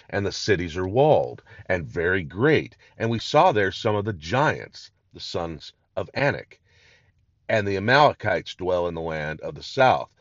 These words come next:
The Hittites and the Jebusites and the Amorites are in the mountains, and Canaanites are by the sea in the coast of Jordan.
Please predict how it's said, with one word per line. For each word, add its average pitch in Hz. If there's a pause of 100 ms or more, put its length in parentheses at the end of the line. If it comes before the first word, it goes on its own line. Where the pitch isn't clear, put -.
(140)
The 80
Hittites 107 (180)
and 90
the 82
Jebusites 92
and 87
the 80
Amorites 98
are 95
in 95
the 98
mountains, 113 (300)
and 87
Canaanites 104 (220)
are 90
by 82
the 71
sea - (240)
in 85
the 78
coast -
of 67
Jordan. 131